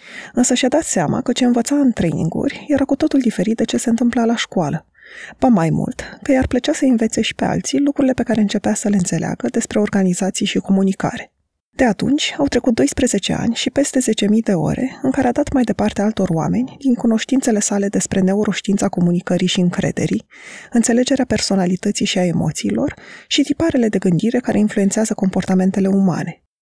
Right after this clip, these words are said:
Una dintre metaforele preferate pe care le folosește în cursuri pentru a-i ajuta pe oameni să înțeleagă mai ușor cum gândesc e cea a elefantului, partea primitivă din creier, responsabilă de emoții și instinct,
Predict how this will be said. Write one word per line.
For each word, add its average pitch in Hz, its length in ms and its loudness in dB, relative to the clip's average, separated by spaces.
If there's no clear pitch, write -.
Una 294 220 4
dintre 233 260 2
metaforele 196 580 0
preferate 170 540 -2
pe - 100 -2
care 190 220 0
le 185 60 2
folosește 180 520 0
în 190 80 4
cursuri - 680 -4
pentru 220 260 0
a-i 202 60 2
ajuta 202 300 0
pe 233 100 0
oameni 185 300 2
să - 80 -2
înțeleagă 185 400 0
mai 180 120 0
ușor 185 320 -2
cum 190 200 2
gândesc 165 560 -2
e 240 80 2
cea 254 220 2
a 254 80 4
elefantului, - 960 -2
partea 196 260 0
primitivă 190 500 2
din 175 160 2
creier, - 440 -2
responsabilă 208 640 2
de 190 120 0
emoții 175 440 0
și - 120 0
instinct, - 580 -2